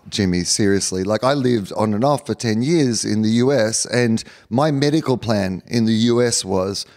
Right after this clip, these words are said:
"Wherever I am and whatever has just happened to me, you take me to the airport. If you take me anywhere near a hospital,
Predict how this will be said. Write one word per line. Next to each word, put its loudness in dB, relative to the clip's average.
"Wherever 0
I 4
am 2
and 2
whatever 2
has -2
just 0
happened -2
to -2
me, -2
you 0
take 0
me 0
to -2
the -6
airport. -2
If -2
you 0
take 0
me 0
anywhere 2
near 2
a 2
hospital, 0